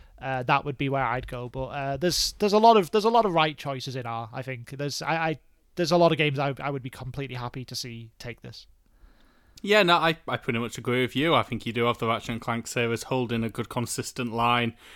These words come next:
Speaker 2: Not a bad game amongst them. Uh, Red Dead Redemption two for me is a, is a big one. That is Rockstar's best title. Uh, I, I
Speaker 1: Yeah.
Speaker 2: think that's just a wonderful video game, a wonderful story.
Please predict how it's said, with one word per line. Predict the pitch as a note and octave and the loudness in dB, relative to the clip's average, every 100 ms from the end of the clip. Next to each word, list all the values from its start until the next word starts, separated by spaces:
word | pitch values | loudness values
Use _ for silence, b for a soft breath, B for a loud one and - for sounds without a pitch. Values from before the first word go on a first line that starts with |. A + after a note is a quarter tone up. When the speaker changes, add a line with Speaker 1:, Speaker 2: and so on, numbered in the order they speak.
| B - | B 2
Speaker 2:
Not | E3+ | 4
a | - | 6
bad | B2+ B2 | 6 6
game | C3 B2 B2 | 4 6 6
amongst | A2+ A#2 A#2 - | 4 2 0 0
them. | B2+ B2 | 0 0
Uh, | A#2 - B2+ B2+ B2 | -2 -4 0 0 2
Red | E3 E3 | 2 2
Dead | A#2+ | 0
Redemption | A#2+ A#2 A#2 - G2 | 0 0 -2 -6 -14
two | - - B2 A#2+ | -6 0 2 2
for | A2+ - | -2 -4
me | A2 A2 A2+ | 2 4 6
is | A2 G2 | 4 2
a, | G#2+ G2+ - b b b b | -2 -2 -8 b b b b
is | B2 B2 | -2 -2
a | |
big | A2 B2 A2+ - | 0 2 2 0
one. | A#2 A2+ A2 | 2 4 4
That | A2+ G#2+ | 2 2
is | A#2 G#2 - - | 0 -6 -12 -2
Rockstar's | D#3+ C#3+ - D#3+ C3+ G#2 | 2 2 4 4 4 2
best | - B2 - - - | 0 0 -2 -12 -2
title. | B2+ A#2+ - B2+ A#2 - _ _ _ - | 2 2 2 -2 -4 -10 _ _ _ -6
Uh, | |
I, | A2+ A2 G2 A2 _ | -4 -2 -4 -8 _
I | - A2 | -8 -6
Speaker 1:
Yeah. | - A#2 - | -8 -14 -4
Speaker 2:
think | C#3 A2+ | -2 0
that's | A2 G2+ - | -2 -4 -8
just | - - C3+ | -12 -4 -2
a | |
wonderful | B2 A#2 B2 B2 - A#2 G#2+ G2 | 0 0 2 0 0 -2 -2 -4
video | - A2+ A2+ | -2 0 0
game, | G#2+ A2 | 0 -2
a | A2 | -2
wonderful | A2+ B2 A2+ A2+ G#2+ | -2 -2 -2 -6 -8
story. | - B2 A2+ A2 G#2+ G2 | -2 0 2 2 0 -2